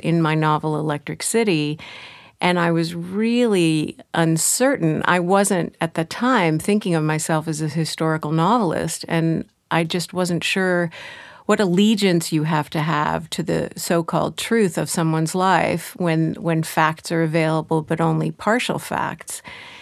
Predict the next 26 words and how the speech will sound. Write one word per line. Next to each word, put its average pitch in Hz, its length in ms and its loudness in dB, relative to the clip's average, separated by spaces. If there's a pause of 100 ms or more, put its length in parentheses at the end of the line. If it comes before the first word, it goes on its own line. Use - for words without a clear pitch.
(200)
And 175 340 2
when 185 280 0
he 214 160 4
told 208 280 2
me 170 440 2 (100)
that 165 260 -2
he 208 140 0
treats, 190 540 -2 (520)
he 196 220 -4
treated 170 420 2
historical 160 540 2
figures 156 560 -2
as 160 220 0
if 156 160 -4
they 156 100 0
were 156 160 0
his 156 160 -2
characters, 196 520 0
giving 160 360 0
himself 156 640 0 (340)
a 165 80 2
lot 170 360 6
of 160 100 -4
permission 160 540 0
to 156 180 -2
invent 156 580 0